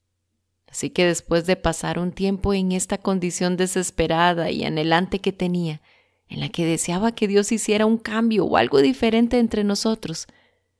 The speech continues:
sintiendo que en todo lo que realizábamos estábamos muertos a la vida pura y simple de Dios, de la que mi alma estaba sedienta,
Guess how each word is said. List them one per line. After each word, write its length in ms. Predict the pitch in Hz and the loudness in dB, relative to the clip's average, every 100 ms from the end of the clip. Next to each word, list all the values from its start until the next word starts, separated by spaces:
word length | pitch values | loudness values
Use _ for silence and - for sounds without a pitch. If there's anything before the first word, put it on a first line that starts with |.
| _ _ | _ _
sintiendo 640 | - 143 - 151 160 185 | -6 -6 -2 -2 0 -2
que 100 | 170 | 0
en 140 | 151 | -2
todo 380 | 147 - 170 190 | -2 0 2 2
lo 120 | 190 | 0
que 140 | 185 170 | 0 0
realizábamos 920 | 156 147 147 170 180 180 - - - - - - | 0 0 -2 0 2 2 -2 -6 -8 -14 -20 -16
estábamos 600 | 123 - 113 135 180 170 | -12 -10 -4 -2 0 -2
muertos 500 | 165 165 175 - 180 | -2 -4 -4 -6 -6
a 80 | - | -6
la 180 | - 160 | -4 -4
vida 440 | 180 185 190 190 | -2 -2 -2 -4
pura 340 | - 202 208 208 | -4 -2 -2 -2
y 120 | 190 | -6
simple 500 | - 214 220 226 247 | -8 -6 -4 0 2
de 140 | 226 | 2
Dios, 360 | 214 214 170 - _ _ _ - | 2 0 0 -6 _ _ _ -12
de 80 | |
la 100 | 120 | -8
que 160 | 127 - | -6 -4
mi 180 | 151 156 | -2 0
alma 300 | 156 175 180 | 0 0 -2
estaba 380 | 175 170 170 180 | -2 -4 -2 -2
sedienta, 640 | 175 165 175 170 - 170 | -4 -4 -4 -4 -8 -14